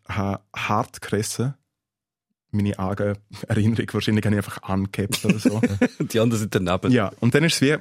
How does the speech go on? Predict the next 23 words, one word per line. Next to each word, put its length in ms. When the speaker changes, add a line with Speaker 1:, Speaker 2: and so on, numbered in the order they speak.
Speaker 1:
wie 140
klar 320
gewesen, 220
als 60
ich 140
dann, 160
spätestens, 520
als 60
ich 60
ins 180
Deko 340
bin, 100
dass 160
ich 80
dann, 220
äh, 480
Goalie 280
bin. 140
Und 100
es 120
hängt 260
heute 220
noch 140